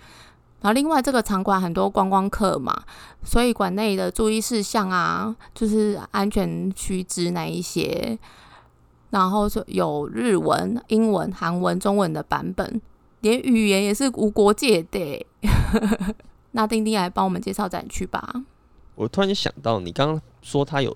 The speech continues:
Speaker 2: 租借鞋子的服务。
Speaker 1: 对啊。
Speaker 2: 他那个 Planet 就是水上世界，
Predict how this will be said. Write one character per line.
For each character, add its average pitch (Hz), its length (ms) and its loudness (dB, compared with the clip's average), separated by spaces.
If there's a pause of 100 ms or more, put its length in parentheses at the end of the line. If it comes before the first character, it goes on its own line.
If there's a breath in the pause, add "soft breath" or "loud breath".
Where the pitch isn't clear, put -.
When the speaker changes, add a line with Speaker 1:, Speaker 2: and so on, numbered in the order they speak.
(100)
Speaker 2:
租 113 200 -4
借 113 220 -4
鞋 - 260 -8
子 - 160 -14
的 - 120 -12
服 - 180 -18
务。 - 220 -16 (920 soft breath)
Speaker 1:
对 220 140 -4
啊。 - 400 -4
Speaker 2:
他 190 100 -2
那 196 180 0
个 127 520 2
Planet 131 400 0
就 123 180 -4
是 123 140 -4
水 - 280 -4
上 107 320 0
世 - 240 -8
界， - 240 -8